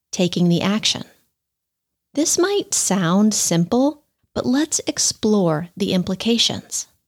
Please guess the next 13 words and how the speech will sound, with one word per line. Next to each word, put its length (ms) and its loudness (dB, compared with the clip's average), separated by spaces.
So 120 0
the 160 2
first 560 0
tip, 360 -4
before 500 2
taking 440 2
an 80 2
action, 500 -4
ask 380 0
yourself 640 -2
whether 320 2
the 220 0
action 540 -2